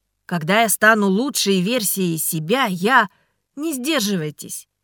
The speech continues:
Сейчас не время обдумывать детали или тормозить себя. Забудьте о реалистичности. Мыслите так широко, как только сумеете.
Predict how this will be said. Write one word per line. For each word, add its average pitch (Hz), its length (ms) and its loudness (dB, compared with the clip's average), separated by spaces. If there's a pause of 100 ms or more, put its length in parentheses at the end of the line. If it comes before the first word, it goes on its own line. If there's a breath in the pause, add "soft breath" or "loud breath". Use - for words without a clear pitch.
(100)
Сейчас 285 500 -2
не 277 160 -4
время 262 420 0
обдумывать 190 540 0
детали 240 460 -2
или 233 360 -4
тормозить 214 640 -2
себя. 147 440 -12 (380)
Забудьте 190 640 -4
о 196 180 -4
реалистичности. 175 1080 -6 (300)
Мыслите 208 720 -2 (100)
так 294 260 2
широко, 277 640 -4 (300 soft breath)
как 185 260 0 (120)
только 220 400 0
сумеете. 175 800 -4